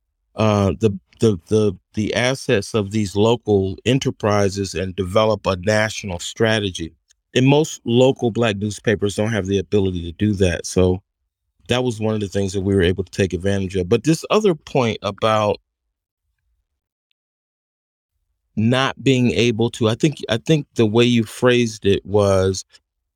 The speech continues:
not meeting people where they are. Uh, we started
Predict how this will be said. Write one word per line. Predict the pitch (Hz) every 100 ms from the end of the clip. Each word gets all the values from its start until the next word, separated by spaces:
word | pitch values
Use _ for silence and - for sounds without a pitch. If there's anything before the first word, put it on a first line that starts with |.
| _
not | - 107 117
meeting | 123 131 113 107
people | - 131 110 104
where | 98 104 101
they | 95 95
are. | 98 101 90 78 - _ _ _ _ _ _
Uh, | 98 98 95
we | 104 196
started | - 160 143 127 117